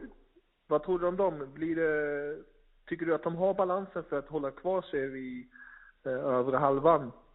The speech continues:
Eller tror du det blir lite svårare för dem än för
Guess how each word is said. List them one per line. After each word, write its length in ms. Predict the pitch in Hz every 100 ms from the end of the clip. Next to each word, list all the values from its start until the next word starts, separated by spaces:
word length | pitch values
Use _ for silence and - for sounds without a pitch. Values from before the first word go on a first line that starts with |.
| _
Eller 460 | 139 127 131 127 131 - - _ _
tror 140 | - 151
du 60 | 147
det 40 | 147
blir 160 | 165
lite 280 | 151 - 143 - _ - -
svårare 400 | 160 147 143 160
för 140 | -
dem 280 | 147 139 120
än 220 | 127 123
för 420 | - 123 120 120